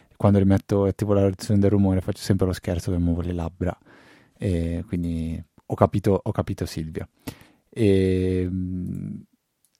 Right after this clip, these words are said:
volevo dirti un'altra cosa, sì, no, mentre parlavamo mi arriva un messaggio di mio fratello che chat G P T ha rilasciato un'applicazione ufficiale per I O S che però non è ancora disponibile in Italia, quindi siamo i primi a dirlo, peccato che poi la puntata uscirà venerdì, quindi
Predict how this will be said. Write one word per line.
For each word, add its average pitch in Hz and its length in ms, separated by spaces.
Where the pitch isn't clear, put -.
volevo 113 220
dirti 117 240
un'altra 110 240
cosa, 170 200
sì, 180 120
no, 117 120
mentre 127 280
parlavamo 110 500
mi 95 180
arriva 98 200
un 95 60
messaggio 92 220
di 95 40
mio 92 100
fratello 90 400
che 90 260
chat 95 200
G 92 140
P 98 120
T 92 200
ha 92 180
rilasciato 92 520
un'applicazione 90 540
ufficiale 85 380
per 90 220
I 92 40
O 95 200
S - 280
che 95 200
però 104 220
non 95 180
è 92 40
ancora 92 400
disponibile 90 640
in 104 120
Italia, 92 520
quindi 92 240
siamo - 180
i 117 60
primi 123 300
a 107 40
dirlo, 98 400
peccato 98 300
che 92 80
poi 95 120
la 90 100
puntata 98 280
uscirà 95 260
venerdì, 92 460
quindi 85 600